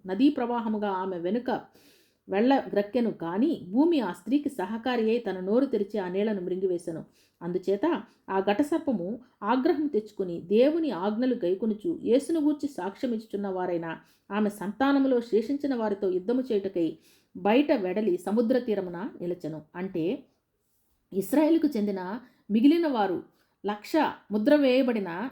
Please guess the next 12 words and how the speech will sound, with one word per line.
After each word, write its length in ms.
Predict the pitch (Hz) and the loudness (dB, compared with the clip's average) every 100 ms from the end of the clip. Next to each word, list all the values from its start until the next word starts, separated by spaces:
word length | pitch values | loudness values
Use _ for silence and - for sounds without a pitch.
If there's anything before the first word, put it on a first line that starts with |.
| - | -6
లక్ష 280 | 196 214 - 302 | -4 -4 -2 0
నలభై 440 | 277 214 220 226 233 | 0 0 0 0 0
నాలుగు 400 | 214 208 202 180 | 0 0 0 -2
వేల 300 | 180 233 294 | 0 2 4
మంది 480 | 254 214 160 - - _ _ - | 2 0 0 -2 -6 _ _ -6
వీరు 440 | 202 247 190 208 202 | 0 2 2 0 0
యేసుప్రభును 640 | 233 294 285 247 220 208 | 0 0 -2 -2 0 0
గూర్చి 340 | 190 185 208 | -2 -2 -4
సాక్ష్యం 500 | 220 196 208 - 240 | -4 -4 -4 -2 -2
చెప్తూ 380 | 220 196 - 202 | -2 -4 0 0
బయట 360 | 196 202 226 - | 0 -2 -2 -2
తిరుగుతున్నారు. 560 | 196 196 170 160 156 | -2 -2 -6 -6 -8